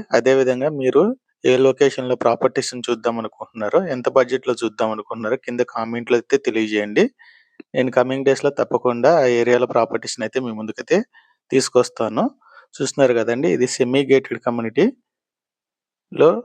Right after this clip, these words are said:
బ్రాండ్ న్యూ టూ బీహెచ్కే ఫ్లాట్స్ అండి. ఈ ప్రాపర్టీ డీటెయిల్స్ అయితే ఒకసారి చూద్దాము.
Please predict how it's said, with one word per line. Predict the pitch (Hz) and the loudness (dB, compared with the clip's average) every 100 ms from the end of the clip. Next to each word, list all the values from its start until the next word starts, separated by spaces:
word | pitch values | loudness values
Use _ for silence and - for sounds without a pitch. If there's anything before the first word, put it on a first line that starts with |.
| _ - | _ -2
బ్రాండ్ | 127 123 139 | 2 2 2
న్యూ | 151 | -2
టూ | 151 127 | 2 4
బీహెచ్కే | 127 127 - 131 | 4 2 2 0
ఫ్లాట్స్ | - 110 117 - | 2 2 2 0
అండి. | 117 107 170 262 - _ _ _ - | -6 0 0 0 -6 _ _ _ -10
ఈ | - | -2
ప్రాపర్టీ | 123 120 - - | 2 2 2 -2
డీటెయిల్స్ | 123 127 127 120 | 0 2 2 0
అయితే | 120 127 | 0 -2
ఒకసారి | 120 - 107 | -2 0 0
చూద్దాము. | - 113 113 107 123 | 0 -6 -2 0 2